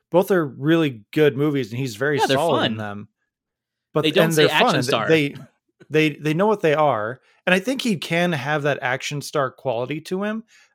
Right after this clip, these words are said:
Speaker 1: I think he handled a lot of the action that they gave him pretty well. It's
Speaker 2: Yeah.
Speaker 1: just the fact that, among other things, he, his accent came through so many times.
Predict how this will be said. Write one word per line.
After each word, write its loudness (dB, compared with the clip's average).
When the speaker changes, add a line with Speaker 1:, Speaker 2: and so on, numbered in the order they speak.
Speaker 1:
I 0
think -2
he -2
handled 0
a 0
lot 0
of -4
the -2
action -6
that -10
they -8
gave 0
him -8
pretty -4
well. -4
It's 2
Speaker 2:
Yeah. 0
Speaker 1:
just -2
the -6
fact 0
that, 0
among 0
other -2
things, -4
he, -4
his -2
accent -2
came -4
through -4
so 2
many -2
times. -8